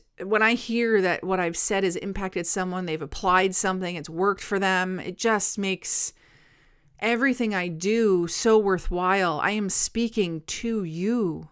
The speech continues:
but it's t-, your time to implement the things that I've said. So make sure you grab a pen and paper, write down the answers to the questions, and really get going with this.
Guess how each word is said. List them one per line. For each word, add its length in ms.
but 100
it's 180
t-, 160
your 300
time 440
to 140
implement 580
the 80
things 320
that 80
I've 160
said. 340
So 160
make 140
sure 140
you 60
grab 220
a 60
pen 180
and 80
paper, 280
write 180
down 160
the 100
answers 280
to 100
the 80
questions, 1000
and 280
really 500
get 220
going 300
with 140
this. 440